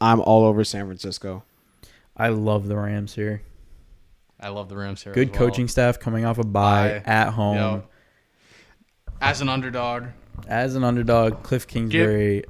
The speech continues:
Speaker 2: they're gonna be
Speaker 3: Cliff Kingsbury.
Speaker 2: or, uh,
Speaker 1: Sean
Speaker 3: Sean
Speaker 1: McVay.
Speaker 3: McVay.
Speaker 2: No, no, no. San Fran's coach.
Speaker 3: Kyle
Speaker 2: Shanahan?
Speaker 3: Shanahan?
Speaker 2: Kyle Shanahan. I always mix those two up. Uh, Clin-, Kingsbury and him.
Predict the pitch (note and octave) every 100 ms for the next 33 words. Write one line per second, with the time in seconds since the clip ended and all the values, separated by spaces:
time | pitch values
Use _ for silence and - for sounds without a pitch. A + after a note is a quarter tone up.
0 | - A2 G#2+ G#2+ G#2 G2+ G2 G2 - _
1 | _ - C3+ - A2+ A2+ A2+ A2 G#2+ G#2
2 | G2 G2 - _ _ _ _ _ - F3
3 | D3+ C3+ B2 B2+ C#3 C#3+ - _ _ -
4 | A#2+ B2 A2+ G2+ G2 - - - - E3
5 | - A2 G#2 G2 - F#2+ F#2+ - _ _
6 | _ - - _ _ _ _ _ _ _
7 | - - G#2+ A2+ A2+ C#3 E3 A2+ G#2 -
8 | G#2+ G#2 G2+ A#2 B2 C3 A#2+ B2+ - A2+
9 | G#2 - A2 G2+ G2+ _ _ _ _ _
10 | _ _ _ - G2 G2+ - _ - A2+
11 | - A#2 A2 A2+ A2+ A2 G#2 G2 G2 G2